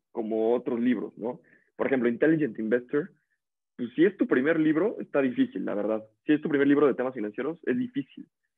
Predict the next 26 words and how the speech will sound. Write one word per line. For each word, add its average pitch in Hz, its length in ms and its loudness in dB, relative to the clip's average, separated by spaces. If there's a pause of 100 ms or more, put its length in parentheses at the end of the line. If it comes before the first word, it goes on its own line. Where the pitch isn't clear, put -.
(320)
Intelligent 139 460 2
Investor, 107 800 4 (380)
pues, 107 160 -6
lo 104 360 2
he, 110 120 4
lo 113 180 4
he 127 60 6
retomado 117 760 0
dos, 113 320 2
tres 113 200 -2
veces. 113 380 -2 (720)
Obviamente 120 420 2
cada 120 180 0
vez 113 140 -4
entendiéndolo 110 520 -6
más, 107 300 -8
pero 104 240 -6 (120)
creo 147 140 -4
que 170 80 -8
no 156 100 -2
es 147 100 -12
un 151 100 -4
buen 139 120 -2
lugar 131 220 2
para 131 140 -2
empezar. 101 440 -8